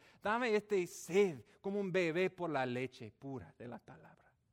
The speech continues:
Ayúdame, oh Señor, para crecer, porque si no estamos comiendo de la palabra, no vamos a crecer como iglesia. Tenemos nuestros estudios,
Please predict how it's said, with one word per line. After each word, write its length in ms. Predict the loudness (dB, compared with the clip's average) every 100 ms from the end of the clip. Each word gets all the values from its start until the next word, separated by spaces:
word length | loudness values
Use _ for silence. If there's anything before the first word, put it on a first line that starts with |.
| _ _ _ _ _ _ -12
Ayúdame, 480 | -6 -4 -2 0
oh 80 | -2
Señor, 320 | -4 -8 -8
para 260 | -4 -2 -2
crecer, 440 | -2 -6 -4 -4
porque 320 | -4 -6 -6 -4
si 120 | -2
no 140 | 0
estamos 380 | 0 0 -2 -4
comiendo 580 | -4 0 4 4 4 2
de 100 | 2
la 160 | 2
palabra, 500 | 2 4 6 4 0 -8 -16
no 140 | -4 0
vamos 260 | 2 2
a 100 | -2
crecer 640 | -4 -2 -2 -2 -4 -4 -8
como 300 | -12 -12 -10
iglesia. 540 | -12 -12 -14 -18 -20 -20 _ _ _ _ _ _ _ _ _ _ _ _ _ _ _ _ _ _ _ _ _ _ _ _ _ _ _ _ _ _ _ -8
Tenemos 360 | -4 -2 -2
nuestros 380 | -2 -4 -6 -8
estudios, 640 | -8 -6 -6 -6 -10 -14